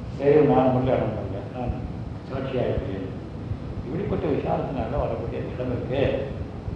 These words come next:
அந்த இடம்தான் மேல் பூமியில் அவர்கள் ஆளான அசையாமே இடமா இருக்கிறது காரணம்.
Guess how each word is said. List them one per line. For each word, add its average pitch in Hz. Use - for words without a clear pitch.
அந்த -
இடம்தான் 117
மேல் 165
பூமியில் 143
அவர்கள் -
ஆளான 123
அசையாமே -
இடமா 123
இருக்கிறது 107
காரணம். 104